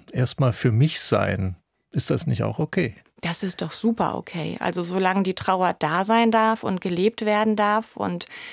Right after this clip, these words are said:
Speaker 2: einen Platz bekommt, einen Raum bekommt, ähm, dann ist das, äh, fantastisch. Ich hab, äh, auch lange Zeit überhaupt gar nicht öffentlich darüber reden wollen, was da passiert ist, weil ich wusste,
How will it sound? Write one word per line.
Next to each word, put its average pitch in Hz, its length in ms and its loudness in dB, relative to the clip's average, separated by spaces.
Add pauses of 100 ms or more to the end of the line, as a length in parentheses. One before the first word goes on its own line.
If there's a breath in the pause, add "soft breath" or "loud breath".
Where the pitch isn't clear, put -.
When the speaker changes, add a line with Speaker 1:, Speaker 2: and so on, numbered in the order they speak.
(400 loud breath)
Speaker 2:
einen 180 140 2
Platz 196 340 2
bekommt, 247 520 4
einen 196 100 2
Raum 175 280 4
bekommt, 240 560 2
ähm, 196 380 0 (500 loud breath)
dann 165 180 -2
ist - 200 0
das, - 240 0
äh, 170 240 0
fantastisch. 170 680 -2 (400 loud breath)
Ich - 180 0
hab, 180 220 -2
äh, 185 380 0
auch 190 300 2
lange 190 320 2
Zeit 185 380 0
überhaupt 180 440 0
gar 175 180 2
nicht 180 200 -2
öffentlich 190 420 0
darüber 185 340 -2
reden 202 320 4
wollen, 170 380 2
was 175 200 0
da 175 180 2
passiert 233 400 0
ist, - 160 -4
weil 165 100 2
ich - 140 -4
wusste, 247 340 4